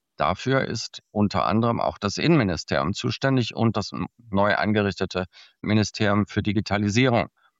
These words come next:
Äh, ich glaube, die, die versuchen was, aber das Innenministerium hat über zehn, zwanzig Jahre dieses Thema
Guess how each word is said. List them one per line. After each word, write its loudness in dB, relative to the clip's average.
Äh, 0
ich -14
glaube, 2
die, 0
die -8
versuchen 0
was, 0
aber 0
das -2
Innenministerium 0
hat -4
über 0
zehn, 0
zwanzig -2
Jahre 0
dieses -4
Thema 0